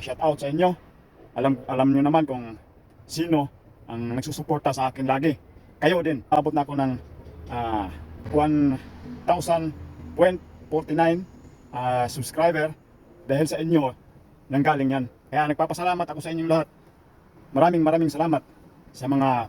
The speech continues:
patuloy ninyong suporta. Sana, ah, huwag po kayong magsawa sa aking, ah, channel. Sana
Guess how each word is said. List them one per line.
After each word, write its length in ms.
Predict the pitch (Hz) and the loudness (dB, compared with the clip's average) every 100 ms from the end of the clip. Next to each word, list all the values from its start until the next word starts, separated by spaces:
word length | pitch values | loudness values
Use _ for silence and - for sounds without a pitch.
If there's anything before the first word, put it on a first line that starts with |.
| 117 | -4
patuloy 400 | 185 190 151 104 - - - | 0 2 0 -4 -14 -20 0
ninyong 320 | 139 156 143 | 4 4 2
suporta. 480 | 147 147 147 - - - - - | -2 -6 -4 -4 -6 -16 -20 -12
Sana, 400 | - 165 170 151 - - - | -2 2 2 0 -6 -14 -6
ah, 160 | 117 | -6
huwag 240 | 107 151 - - - - | 0 0 -2 -16 -10 -2
po 80 | 180 | 2
kayong 320 | 170 160 143 | 4 4 0
magsawa 320 | 139 220 156 | -2 -2 -4
sa 160 | 139 135 | -4 -8
aking, 320 | 139 143 135 127 | -4 -2 0 -2
ah, 240 | 117 117 - - - - - 170 | -4 -6 -12 -20 -20 -20 -8 0
channel. 320 | 175 175 180 - - - - - | 2 2 0 -10 -20 -20 -20 -18
Sana 400 | 123 135 123 | -4 -2 -2